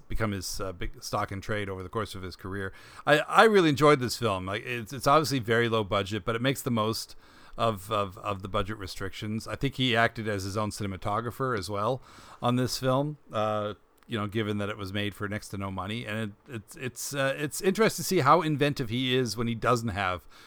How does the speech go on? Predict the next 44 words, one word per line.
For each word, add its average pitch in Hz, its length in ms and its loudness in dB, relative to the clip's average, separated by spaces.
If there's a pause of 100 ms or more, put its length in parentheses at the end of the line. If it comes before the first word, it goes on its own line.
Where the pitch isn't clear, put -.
(140)
a 104 60 0
two 143 200 4
hundred 135 300 2
million 151 340 2 (120)
dollar 123 260 -2
budget, 98 520 -4
that, 98 200 -8 (380)
that 120 220 2
he's, 110 260 0
he 117 200 2
is 160 140 4
a 156 60 4
very 120 220 6
resourceful 104 680 -2 (120)
filmmaker, 101 520 0
and 98 100 -4
that, 101 200 -6
you 120 100 -6
know, 104 80 -4
when 107 160 -4
he 110 80 -2
does 113 400 -4 (460)
have 107 360 2 (300)
obviously 110 340 -4
a 101 60 -4
bigger 107 240 -4
playground 104 460 -2
to 98 60 -10
play 113 280 -2
in 101 100 -6
with 98 140 -8
some 107 180 -6
of 95 60 -6
his 92 140 -10
later 117 200 0
films, 92 400 -10 (380)
you 127 80 -2
know, 104 140 -2
he, 104 200 -4
he's 98 300 -8
still 117 320 0
finding 104 400 -2
ways 101 340 -6
to 92 380 -8